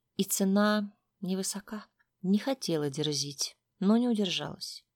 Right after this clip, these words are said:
Боярская хищно сузила глаза и откинулась на спинку дивана. Ей удавалось смотреть на нас снизу вверх с превосходством. Вот есть такая категория людей, которые одним только своим присутствием способны испортить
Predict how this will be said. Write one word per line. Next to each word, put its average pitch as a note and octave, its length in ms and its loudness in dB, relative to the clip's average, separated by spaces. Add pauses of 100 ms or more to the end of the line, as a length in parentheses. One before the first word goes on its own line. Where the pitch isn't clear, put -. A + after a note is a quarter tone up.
(260)
Боярская C#4+ 560 0
хищно C#4 440 -4
сузила A#3+ 680 -2
глаза G#3+ 460 -2
и - 220 -4
откинулась B3 680 -4
на G#3+ 120 0
спинку G3+ 420 -6
дивана. F#3+ 480 -6 (420)
Ей A#3+ 560 -2 (400)
удавалось F#3+ 460 2
смотреть G#3 480 0
на F#3+ 160 0
нас G#3 400 2
снизу F#3+ 680 6 (120)
вверх D#4 380 -2 (140)
с - 120 -4
превосходством. - 1040 -2 (480)
Вот G#3+ 140 -8
есть F4 260 2
такая E3 280 -4
категория E3 540 -4
людей, F#3 360 -2
которые - 400 -4
одним G#3 440 -4
только - 300 -6
своим G3 360 -2
присутствием - 680 -6
способны G3 560 0
испортить - 640 -2